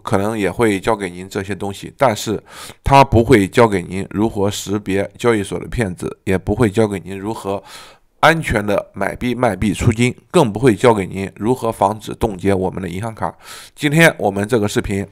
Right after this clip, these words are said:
明明白白的全部教给大家。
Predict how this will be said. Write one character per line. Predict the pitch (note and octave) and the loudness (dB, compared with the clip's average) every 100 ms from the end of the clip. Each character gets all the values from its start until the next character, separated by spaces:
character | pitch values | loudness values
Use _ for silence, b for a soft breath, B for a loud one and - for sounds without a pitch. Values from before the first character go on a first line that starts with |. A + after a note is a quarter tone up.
| _ B B B B _ _ _ | _ B B B B _ _ _
明 | A#2 D#3 | -4 0
明 | D#3 | 4
白 | B2+ A#2 | 6 8
白 | A2 | 6
的 | G#2+ - - | 4 0 -6
全 | - G#2+ B2 | -4 -2 -2
部 | C#3 G#2+ - | -2 -4 0
教 | A2+ | 0
给 | G#2 F2+ | 0 -2
大 | F#2+ | -2
家。 | F#2 F#2+ | 0 -2